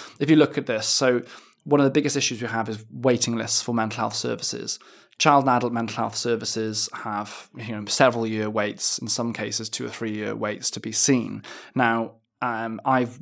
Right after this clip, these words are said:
you know, I work alongside with, uh, a lot of the, you know, the psychiatrists and the, the mental health nurses who head up, uh, cams and so on. And as they will all say,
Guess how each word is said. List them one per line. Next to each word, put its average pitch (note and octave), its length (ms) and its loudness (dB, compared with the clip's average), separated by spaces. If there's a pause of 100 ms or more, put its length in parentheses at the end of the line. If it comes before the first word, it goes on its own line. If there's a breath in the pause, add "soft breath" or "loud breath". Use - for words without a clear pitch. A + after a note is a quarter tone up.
you C3+ 80 -2
know, A#2 100 2
I A2 60 4
work A#2+ 320 4
alongside A#2 520 0
with, A2 260 -6 (220)
uh, G#2+ 280 -4
a B2+ 80 -4
lot B2 220 4
of G#2 200 -4 (360 loud breath)
the, A#2+ 300 0 (260)
you C3 60 -6
know, A2 140 -4
the A2 320 -4
psychiatrists - 760 0
and A2 200 -6
the, A2 80 -4 (140)
the A2 480 -4
mental A#2 320 -2
health A2+ 200 0
nurses A2+ 540 0
who G#2+ 200 -4
head A#2 260 2
up, A2 340 0 (400 soft breath)
uh, G#2+ 380 0 (380)
cams A#2 440 2
and A2 100 -2
so A2 220 2
on. A2 280 -4 (380 loud breath)
And B2 400 4
as C3+ 140 4
they C3 160 6
will A#2 200 2
all A2+ 180 0
say, B2 520 2